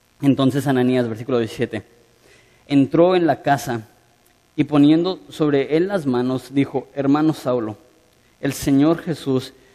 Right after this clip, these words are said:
se-, que se te apareció en el camino por donde venías, me ha enviado para que recibas la vista y seas lleno del Espíritu Santo". Llega Ananías y ¿qué es lo que hace?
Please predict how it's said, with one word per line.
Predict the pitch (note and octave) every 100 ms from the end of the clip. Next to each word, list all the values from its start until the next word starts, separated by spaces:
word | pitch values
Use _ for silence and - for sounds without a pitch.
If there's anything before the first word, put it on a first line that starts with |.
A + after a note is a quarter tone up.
| _ _
se-, | - C3
que | C#3 A#2+
se | - C3+
te | C3
apareció | B2 B2+ B2 - - D#3 E3
en | E3 D#3+
el | D3+
camino | D3+ C#3 C3 C3 B2+ - _ -
por | C3
donde | C3 B2+
venías, | B2+ B2+ C#3 C3 A#2 - - _ _ _
me | C#3 C#3+
ha | D#3 E3
enviado | D#3+ C#3 C#3 C#3+ C#3+
para | B2+ B2
que | A2 B2
recibas | A2 G#2 - D#3 D#3+ E3
la | E3+
vista | C3+ B2 A#2 C3+ A#2+
y | A2+
seas | C#3+ B2+ A2 B2+
lleno | C#3 C#3+ C#3+
del | C3
Espíritu | A#2 - C3 B2+ A#2
Santo". | B2+ A#2 A#2+
Llega | A#2+ C3+ D3+
Ananías | C#3 B2 C3+ D3 B2+
y |
¿qué | A2
es | C3
lo | C3
que | A#2+
hace? | A#2 C3